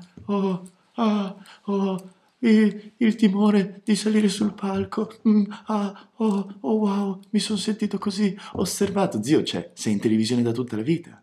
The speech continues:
cioè, smettila, smettila di far la pussy. Cioè, vuoi fare una live su TikTok dove piangi?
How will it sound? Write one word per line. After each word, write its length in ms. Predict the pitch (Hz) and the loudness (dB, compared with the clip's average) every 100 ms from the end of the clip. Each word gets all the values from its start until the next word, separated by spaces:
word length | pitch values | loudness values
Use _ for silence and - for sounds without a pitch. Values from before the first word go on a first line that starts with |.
| _ | _
cioè, 200 | - 92 | -10 -6
smettila, 520 | - 120 120 - - _ _ _ | -2 -2 -4 -14 -16 _ _ _
smettila 420 | - 110 110 123 | -4 -4 -2 -4
di 80 | 131 | -4
far 160 | 98 | -8
la 100 | 95 | -10
pussy. 480 | 92 135 131 - - _ _ _ - | -8 -10 -10 -14 -18 _ _ _ -4
Cioè, 140 | 104 | -2
vuoi 160 | 101 101 | -2 -2
fare 320 | 104 104 98 | -4 -2 -2
una 300 | 90 101 101 | -4 -6 -4
live 200 | 104 101 | -4 -4
su 180 | - 101 | -6 -6
TikTok 380 | 98 87 101 | -8 -6 -8
dove 180 | - 95 | -4 -4
piangi? 560 | - 120 117 101 110 | -4 -4 -4 -8 -10